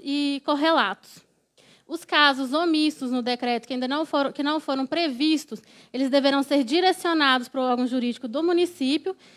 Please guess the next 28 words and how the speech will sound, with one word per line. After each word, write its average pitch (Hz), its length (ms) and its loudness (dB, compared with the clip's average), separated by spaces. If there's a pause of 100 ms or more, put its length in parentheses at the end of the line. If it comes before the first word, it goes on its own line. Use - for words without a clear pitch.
e 320 120 -4
ao 320 100 2
Comitê 339 400 -2
de 294 100 -10
Combate 269 440 -2
ao 269 60 -6
covid, 262 460 -4
que - 60 -6
eles 247 140 -4
vão 254 160 -2
deliberar 294 680 0 (320)
e 294 80 -6
vão 302 180 0
falar 302 340 0
como 381 440 0
vai 302 220 0
ser 285 160 -4
o 269 40 -2
funcionamento 269 720 -2
ou 302 40 -6
se 349 240 -4
poderá 330 460 0
haver 247 340 -4
esse 262 180 -6
funcionamento 262 720 -2
de 233 120 -12
tal 233 220 -4
estabelecimento. 240 960 -4